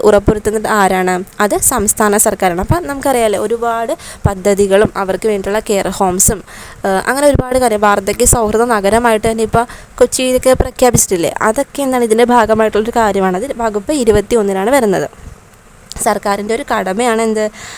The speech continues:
അവർക്ക് വേണ്ടിയിട്ടുള്ള പ്രചരണം, ബോധവൽക്കരണം, ക്ഷേമത്തിന് വേണ്ടിയിട്ടുള്ള ഓരോ കാര്യങ്ങൾ കണ്ടക്ട് ചെയ്യുക എന്നുള്ളത്. അത് വരുന്നത് വകുപ്പ് ഇരുപത്തിയൊന്നിലാണ്.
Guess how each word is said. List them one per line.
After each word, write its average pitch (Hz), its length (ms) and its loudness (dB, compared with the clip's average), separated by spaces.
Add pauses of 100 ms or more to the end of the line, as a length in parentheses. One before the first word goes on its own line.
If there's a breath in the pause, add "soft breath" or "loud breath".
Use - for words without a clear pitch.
(200 loud breath)
അവർക്ക് 196 320 -2
വേണ്ടിയിട്ടുള്ള 220 560 0
പ്രചരണം, 180 480 -2 (100)
ബോധവൽക്കരണം, 185 680 0
ക്ഷേമത്തിന് 202 440 0
വേണ്ടിയിട്ടുള്ള 196 280 2
ഓരോ 214 160 0
കാര്യങ്ങൾ 196 340 0
കണ്ടക്ട് 208 360 -2
ചെയ്യുക 214 180 0
എന്നുള്ളത്. 180 300 -2 (480 loud breath)
അത് 208 160 -2
വരുന്നത് 196 340 -2 (100)
വകുപ്പ് 185 380 -2
ഇരുപത്തിയൊന്നിലാണ്. 196 840 -4